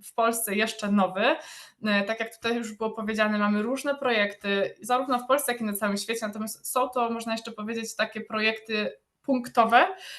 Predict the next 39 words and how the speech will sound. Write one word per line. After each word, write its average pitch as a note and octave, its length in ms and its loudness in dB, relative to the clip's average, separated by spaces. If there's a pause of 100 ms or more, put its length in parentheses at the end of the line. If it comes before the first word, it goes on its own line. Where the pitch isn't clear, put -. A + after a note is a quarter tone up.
(100)
e, G#3+ 140 4
motywowane B3 580 2
czy D#4+ 140 -6
to D4 120 -2
właśnie, A#3+ 360 2
e, G#3 540 4
ambitniejszą A#3+ 600 2
legislacją G#3+ 580 0
w G3+ 40 -4
niektórych G#3 380 -4
krajach, G#3+ 420 4
o - 20 -6
czym G#3+ 200 -6
dzisiaj G#3 180 -4
było G3 180 -2
mówione, A#3 420 2
czy F4+ 200 -6
to C4 140 2
po A#3 120 -10
prostu, A3+ 680 0
mm, G3+ 280 2
działaniami A3 520 4
biznesu, G#3 440 -2
który G3+ 220 -8
pewne B3 300 0
rozwiązania G#3 500 0
testuje. G3+ 480 -2 (420)
Natomiast A#3+ 360 -2
cały C4 160 4
czas A#3+ 160 -2
widzimy, A3+ 320 -6
że G#3+ 200 -2
je-, G#3+ 100 0
są A3 200 -2
to A3 120 -10
właśnie G#3+ 280 2
takie G3+ 180 -14
poszatkowane, G#3 680 0
rozproszone, F#3+ 720 -4